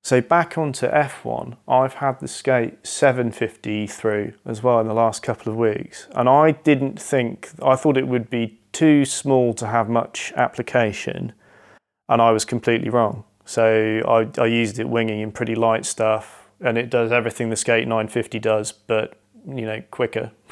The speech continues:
<laughs> It, it's brilliant. And interestingly as well, like, one of my mates down here, Martin from Discovery, he's on Instagram as Discovery Foil, I think. He tried it proning and immediately bought it. He was just like, "Rich, I know you're going to New Zealand. You don't need this.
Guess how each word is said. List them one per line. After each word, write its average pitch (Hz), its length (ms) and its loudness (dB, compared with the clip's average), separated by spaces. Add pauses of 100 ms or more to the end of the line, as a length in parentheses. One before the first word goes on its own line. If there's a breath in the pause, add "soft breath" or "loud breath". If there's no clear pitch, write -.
<laughs> - 20 -8 (340 loud breath)
It, 123 160 2
it's 117 160 0
brilliant. 113 380 2
And 127 320 2 (500 loud breath)
interestingly 127 640 4
as 113 140 2
well, 123 240 8
like, 117 200 6
one 123 200 2
of 113 160 2
my 117 560 4 (100)
mates 123 280 2
down 117 160 4
here, 117 140 2
Martin 120 440 2
from 113 240 -6
Discovery, 110 760 0 (240)
he's 113 180 -8
on 113 280 -2
Instagram 110 640 -2
as 104 100 -6
Discovery 110 640 0
Foil, 117 320 0
I 104 60 2
think. 107 360 -10
He 131 440 4
tried 117 280 2
it 110 140 -4
proning 110 580 0
and 113 120 -2
immediately 113 640 0
bought 107 380 0
it. - 260 -4
He 117 80 -6
was 101 160 -6
just 98 160 -10
like, 110 160 0
"Rich, 113 500 -2
I - 80 -2
know 120 100 4
you're 113 180 2
going 110 200 0
to - 120 -12
New 110 120 -2
Zealand. 107 480 -4
You 127 160 -2
don't 110 220 0
need 107 220 -6
this. - 320 -6